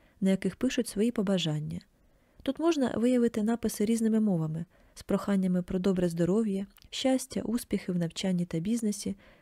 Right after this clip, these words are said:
що свідчить про міжнародну славу храму. Будівля храму розміщена в серці Токіо, у густому лісі,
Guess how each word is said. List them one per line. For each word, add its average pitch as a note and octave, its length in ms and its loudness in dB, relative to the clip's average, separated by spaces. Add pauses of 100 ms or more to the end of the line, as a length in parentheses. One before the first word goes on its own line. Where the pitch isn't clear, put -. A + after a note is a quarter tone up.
(140)
що - 140 -6
свідчить D4+ 400 0
про G#3+ 240 -2
міжнародну G3 640 0
славу E3+ 360 -2
храму. E3 460 -6 (680)
Будівля D4+ 380 4
храму D4 320 2
розміщена A3 480 0
в G#3 40 -2
серці A3+ 380 -2
Токіо, F3 540 -2 (260)
у G#3+ 100 2
густому G3 440 2
лісі, A#3+ 380 0